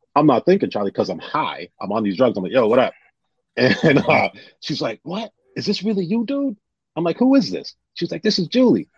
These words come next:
I'm like, "What's going on?" She's like, "What do you mean, what's going on? You've been knocked out for four days." I'm like, "How do you know?" She says, "I've been calling every single day since you've been in the I C U." They thought she was my wife.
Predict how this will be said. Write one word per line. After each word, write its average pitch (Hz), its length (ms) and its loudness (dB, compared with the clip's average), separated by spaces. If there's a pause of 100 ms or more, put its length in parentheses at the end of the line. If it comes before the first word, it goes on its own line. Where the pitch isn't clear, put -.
(160)
I'm 120 100 4
like, 110 100 2
"What's 123 140 0
going 131 240 2
on?" 110 160 0
She's - 180 -6
like, 151 120 0
"What 220 120 4
do 214 60 6
you 220 80 4
mean, 220 180 4
what's 143 140 4
going 113 260 4
on? 101 180 0
You've 151 120 -2
been 139 160 2
knocked 160 240 0
out 175 180 4
for - 140 -10
four 147 140 2
days." 143 220 -2
I'm 101 100 -4
like, 104 160 -10
"How 127 100 -2
do 120 80 -16
you 123 100 -14
know?" 120 200 -8
She 104 80 -16
says, 90 160 -8
"I've 110 120 -2
been 107 100 -14
calling 110 400 0
every 107 180 -6
single 101 260 -6
day 95 320 0 (220)
since 98 180 0
you've 101 100 2
been 101 120 6
in 92 80 0
the 90 60 -2
I 90 160 -2
C 87 160 -4
U." 90 280 -4 (240)
They 117 100 4
thought 160 200 4
she - 120 4
was 101 200 4
my 90 100 2
wife. 101 300 2